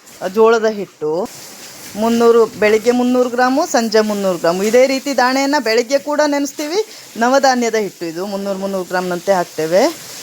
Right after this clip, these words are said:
ಬೆಳಿಗ್ಗೆ ಕೂ-, ಬೆಳಿಗ್ಗೆನೂ ಇಷ್ಟೇ ಕೊಡ್ತೇವೆ, ಆಮೇಲೆ ಸಂಜೆ ಕೂಡ ಇಷ್ಟೇ ಕೊಡ್ತೇವೆ. ಈ ದಾಣೆಯನ್ನು ಬೆಳಿಗ್ಗೆ ಸಂಜೆ ಅರ್ಧ ಅರ್ಧ ಕೆ ಜಿ ಹಾಕ್ತೇವೆ. ಇದು ತಿವಾನ ನ್ಯೂಟ್ರಿಷನ್ ಸರ್ಟಿಫೈ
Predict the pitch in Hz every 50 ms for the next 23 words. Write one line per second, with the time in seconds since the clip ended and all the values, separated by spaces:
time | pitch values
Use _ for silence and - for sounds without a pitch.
0 | - - - - - - - - - 175 208 214 226 262 226 226 285 294 294 285
1 | 285 254 233 220 220 220 247 220 262 277 285 311 311 302 277 - - 302 302 -
2 | 302 294 - 311 311 320 349 349 311 277 285 294 311 311 294 - 277 269 277 269
3 | 330 320 - 320 330 359 349 320 - - 294 269 - 233 190 - - 160 151 156
4 | 165 175 208 262 302 - - - - - - - - - - - - - - 202
5 | 226 247 262 269 233 262 254 247 240 240 240 247 247 254 294 339 359 294 233 233
6 | 226 226 220 214 240 240 - 247 220 220 214 277 311 - - 214 214 202 202 240
7 | 226 202 233 226 - - 220 202 190 190 208 220 220 208 - - - - 175 175
8 | - - 170 151 147 156 170 208 262 294 285 - - - - - - - - -
9 | - - - - - - - - - - - - - - - - - - - -
10 | - - - - - - - - - - - - - - 175 170 165 - - 180
11 | 175 175 175 180 180 180 180 180 175 - 180 175 170 - - 180 208 262 302 294
12 | - - 196 180 175 185 180 - 190 190 226